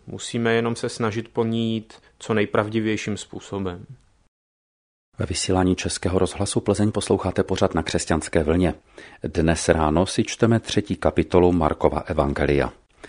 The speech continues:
Speaker 2: Naším průvodcem je Jáchym Gondáš. Před námi je úsek vymezený verši třináct až devatenáct.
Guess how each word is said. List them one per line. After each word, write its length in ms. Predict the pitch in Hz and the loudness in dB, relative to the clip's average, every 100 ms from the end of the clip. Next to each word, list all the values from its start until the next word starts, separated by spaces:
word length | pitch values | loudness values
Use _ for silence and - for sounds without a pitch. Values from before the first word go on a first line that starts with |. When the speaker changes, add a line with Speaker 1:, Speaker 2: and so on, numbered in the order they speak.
| - | -6
Speaker 2:
Naším 240 | - - 71 | -4 -2 -2
průvodcem 680 | 78 71 87 - - 95 101 | -2 -2 -4 -4 -2 0 2
je 180 | 95 92 | 2 2
Jáchym 400 | 69 64 - 71 | 2 -2 -4 -2
Gondáš. 600 | 73 69 71 67 - - _ _ _ _ - - - - - - | -2 0 -2 -4 -8 -20 _ _ _ _ -20 -20 -20 -20 -20 -4
Před 180 | - 98 | 2 4
námi 220 | 117 120 | 4 2
je 100 | 69 | 0
úsek 380 | 92 - 120 87 | -2 -2 -2 2
vymezený 480 | 85 90 101 104 | 2 4 4 4
verši 300 | 101 107 - | 4 0 -2
třináct 640 | - - 85 87 90 - - | -8 0 2 4 2 -2 -4
až 160 | 87 | -6
devatenáct. 800 | - 71 - 82 71 62 - - | -2 -2 0 0 -2 -4 -8 -12